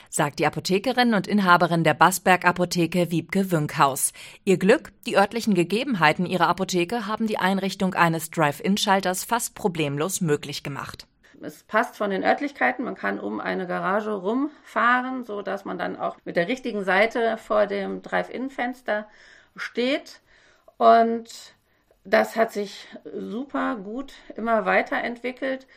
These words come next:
Speaker 1: Zahlen in Bar oder mit Karte oder das Einlösen von E-Rezepten. All das geht genauso am Drive-In-Schalter wie auch am Schalter in der Apotheke selbst.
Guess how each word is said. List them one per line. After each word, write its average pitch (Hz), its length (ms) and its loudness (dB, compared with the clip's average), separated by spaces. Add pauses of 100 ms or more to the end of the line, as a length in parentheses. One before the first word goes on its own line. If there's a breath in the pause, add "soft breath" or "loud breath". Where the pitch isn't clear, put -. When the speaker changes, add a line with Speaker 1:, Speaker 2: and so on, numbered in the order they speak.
(120)
Speaker 1:
Zahlen 214 340 4
in 190 160 4
Bar 220 300 4
oder 214 180 2
mit 170 160 0
Karte 202 540 2
oder 233 240 2
das 185 220 2
Einlösen 160 520 0
von 214 280 -4
E-Rezepten. 170 840 -2
All 214 220 6
das 214 300 0
geht 180 180 -2
genauso 165 420 2
am 165 160 0
Drive-In-Schalter 180 1040 2
wie 214 180 -6
auch 226 120 0
am 185 160 0
Schalter 170 500 0
in 156 140 -2
der 160 180 0
Apotheke 180 560 -2
selbst. - 540 -4